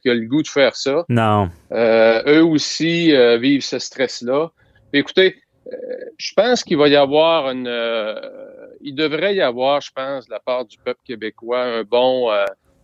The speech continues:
Speaker 1: euh, ça devrait bien se passer, mais il va y avoir des dérapages, c'est clair.
Speaker 2: Ouais.
Speaker 1: Et je m'attends, je m'attends à ce qu'il y ait plus de dérapages au, au jour de l'an.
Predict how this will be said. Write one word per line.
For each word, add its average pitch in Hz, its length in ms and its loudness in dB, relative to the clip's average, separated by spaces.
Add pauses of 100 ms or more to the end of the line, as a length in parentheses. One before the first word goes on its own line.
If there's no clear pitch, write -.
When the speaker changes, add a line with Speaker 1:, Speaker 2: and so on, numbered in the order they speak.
(180)
Speaker 1:
euh, - 40 -14 (200)
ça - 180 0
devrait 131 360 2
bien 143 220 2
se - 120 -4
passer, 139 600 2
mais 127 140 2
il 117 60 2
va 120 60 4
y - 20 4
avoir 127 180 4
des 120 140 -2
dérapages, 113 680 -2
c'est 95 100 -10
clair. 95 260 -10 (160)
Speaker 2:
Ouais. 123 340 2
Speaker 1:
Et 131 100 -8
je 120 140 -6
m'attends, 135 640 2
je - 100 -14
m'attends 117 280 -4
à 147 40 0
ce - 80 -8
qu'il - 80 -6
y 117 40 -4
ait - 20 -6
plus 143 260 -2
de 127 80 -2
dérapages 120 680 0
au, 110 120 -6 (160)
au 123 140 -4
jour 135 260 2
de 120 120 2
l'an. 120 280 0